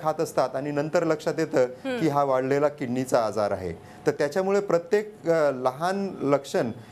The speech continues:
Speaker 1: आपण महत्त्वाचं धरून
Speaker 2: हम्म.
Speaker 1: त्याची योग्य तपासणी केली पाहिजे.
Speaker 2: बरोबर आहे. ही लक्षणं खरं तर दिसायला लागल्यावरती ताबडतोब खरं तर तपासण्या करून घेणं आवश्यक असतं. अर्थातच, अ, एकूण नेमक्या कोणत्या तपासण्या आहेत हे देखील मला डॉक्टर तुमच्याकडनं जाणून घ्यायचंय. मात्र,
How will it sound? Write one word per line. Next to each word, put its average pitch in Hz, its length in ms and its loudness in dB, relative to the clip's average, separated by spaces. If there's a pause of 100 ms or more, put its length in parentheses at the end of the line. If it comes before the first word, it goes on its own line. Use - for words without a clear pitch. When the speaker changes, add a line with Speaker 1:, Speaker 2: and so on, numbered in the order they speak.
(120)
Speaker 1:
आपण 131 300 0
महत्त्वाचं 170 600 0
धरून 156 280 2
Speaker 2:
हम्म. - 380 -12
Speaker 1:
त्याची 156 360 0
योग्य 156 280 2
तपासणी 156 440 -4
केली 135 220 0
पाहिजे. 90 580 -6 (180)
Speaker 2:
बरोबर 247 300 0
आहे. 247 100 -2
ही 381 180 0
लक्षणं 359 440 0
खरं 403 260 0
तर 427 100 0
दिसायला 330 380 0
लागल्यावरती 302 520 -2
ताबडतोब 254 520 0 (120)
खरं 277 200 -2
तर 285 120 0 (260)
तपासण्या 269 480 0
करून 294 300 -2
घेणं 285 180 -2
आवश्यक 247 540 -4
असतं. 277 280 0 (340)
अर्थातच, 370 460 4
अ, 294 220 6
एकूण 359 300 -2
नेमक्या 285 340 0
कोणत्या 311 380 -2 (100)
तपासण्या 302 460 0
आहेत 339 100 -2
हे 311 120 -2
देखील 294 260 -4
मला 320 220 0
डॉक्टर 302 300 -2
तुमच्याकडनं 302 480 -2
जाणून 262 340 0
घ्यायचंय. 277 260 0
मात्र, 349 240 -4